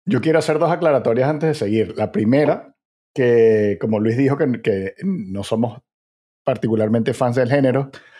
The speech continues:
pero sí estamos bastante abiertos porque hay vari-, algunas películas que nos gustan mucho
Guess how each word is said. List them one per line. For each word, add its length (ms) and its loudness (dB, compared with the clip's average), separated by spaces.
pero 220 2
sí 100 0
estamos 320 0
bastante 640 2
abiertos 480 0
porque 200 0
hay 60 0
vari-, 240 -2
algunas 280 0
películas 340 -2
que 100 -2
nos 120 -6
gustan 240 -2
mucho 400 0